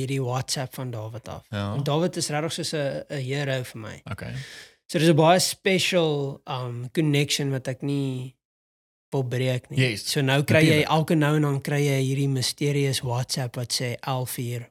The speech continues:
Speaker 1: by my huis. Dis al, dan weet
Speaker 2: Okay.
Speaker 1: jy, okay, Woensdag boek ek <laughs> niks. <laughs> Woensdag elf uur is ek by David. Ek weet nie hoe
Speaker 2: Ja.
Speaker 1: laat ek terugkom nie.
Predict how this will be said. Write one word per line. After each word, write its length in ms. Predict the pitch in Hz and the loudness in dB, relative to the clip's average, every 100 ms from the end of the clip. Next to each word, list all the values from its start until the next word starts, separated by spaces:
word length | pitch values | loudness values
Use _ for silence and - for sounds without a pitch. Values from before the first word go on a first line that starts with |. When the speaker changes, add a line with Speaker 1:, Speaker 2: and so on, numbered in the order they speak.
| - | -8
Speaker 1:
by 140 | 123 | -6
my 220 | 120 117 113 | -4 -4 -6
huis. 480 | 107 127 - - - _ _ | -6 -6 -6 -8 -12 _ _
Dis 200 | 139 131 - | -2 -2 0
al, 280 | 131 113 | -4 -4
dan 180 | 120 127 | -4 -2
weet 140 | 120 120 | -2 -2
Speaker 2:
Okay. 140 | 127 | 0
Speaker 1:
jy, 60 | 120 | -2
okay, 240 | 123 135 | -2 -2
Woensdag 600 | 123 135 135 - 147 139 - | 0 0 0 0 0 -2 -4
boek 280 | 135 127 | -6 -2
ek 320 | 135 127 - - | -2 -4 -8 -12
<laughs> 1200 | - 494 - - - - 120 _ _ - - - | -6 -6 -6 -12 -14 -14 -14 _ _ -12 -12 -2
niks. 640 | 175 180 190 - - - - - - - - 226 - | 4 8 8 6 0 0 4 8 10 10 10 8 6
<laughs> 640 | - - - 247 247 233 - | 0 -6 -4 -4 -6 -10 -8
Woensdag 800 | 139 139 214 196 - 208 196 | 0 6 6 6 4 4 2
elf 340 | - 196 185 165 | 4 4 4 4
uur 160 | 170 | 2
is 120 | 156 151 | 2 0
ek 180 | 151 | 0
by 120 | 143 139 | 0 0
David. 400 | 127 127 131 139 | 0 -2 -4 -6
Ek 140 | 135 | -6
weet 160 | 127 147 | -2 2
nie 100 | 170 | 4
hoe 80 | 156 | 6
Speaker 2:
Ja. 60 | |
Speaker 1:
laat 180 | 151 147 | 4 2
ek 120 | 151 | -2
terugkom 380 | 139 151 - 147 | -2 -4 -4 -4
nie. 220 | 143 143 | -4 -6